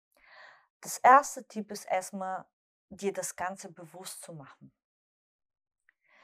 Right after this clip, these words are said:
Vielleicht kannst du dir ein kleines Journal für eine Woche, äh, machen und aufschreiben, in welche Situationen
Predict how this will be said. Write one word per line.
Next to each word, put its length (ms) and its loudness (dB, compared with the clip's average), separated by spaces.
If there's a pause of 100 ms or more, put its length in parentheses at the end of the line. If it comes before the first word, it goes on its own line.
(240)
Vielleicht 460 8
kannst 220 -4
du 40 -12
dir 160 -4
ein 80 -6
kleines 360 -4
Journal 480 0
für 160 -12
eine 180 -8
Woche, 240 0
äh, 840 -10
machen 440 -6
und 260 -14
aufschreiben, 680 -2
in 320 -20
welche 400 0
Situationen 1120 -8